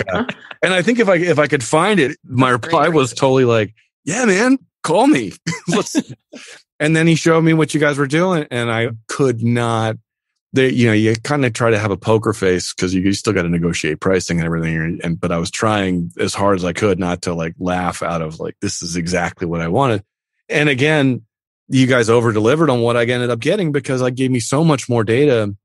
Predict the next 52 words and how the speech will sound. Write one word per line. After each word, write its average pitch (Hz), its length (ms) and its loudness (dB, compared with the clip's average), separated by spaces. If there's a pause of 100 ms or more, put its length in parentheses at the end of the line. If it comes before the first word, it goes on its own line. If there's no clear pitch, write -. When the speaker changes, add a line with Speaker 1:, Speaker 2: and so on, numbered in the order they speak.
(160)
Speaker 1:
than 123 160 -2
I, 117 100 -4
I 120 80 -2
mean, 135 100 2
I 139 100 0
was 175 120 0
just 135 180 -6
trying 117 440 0
to 101 60 2
get 90 200 0
organized. 95 640 -2
I 92 60 -4
was 101 100 -2
just 123 160 -4
trying 110 240 2
to 101 40 0
be 98 120 2
on 90 100 0
top 92 320 -4
of 92 60 -2
what 87 120 0
I 78 60 -2
had. 92 160 -4
I 78 60 -6
was, 123 280 -4
I 156 40 -4
was 143 100 -2
looking 147 160 0
for 98 160 -6
raw 85 340 0
counts. - 540 -10 (240)
How 90 140 -4
many 92 200 0
apps 87 260 -2
do 90 80 -8
we 80 80 -8
have? 80 140 -10 (140)
Speaker 2:
Yeah. 120 200 -4
Speaker 1:
And - 180 -14
again, 156 200 0
it, 113 180 0
it 113 180 0
came 135 240 2
up, 127 200 0
th-, 135 180 0
and 117 180 2
this, 139 180 -2
these 131 220 0
are - 20 -2
the 117 80 0
questions 107 560 0
that 92 320 0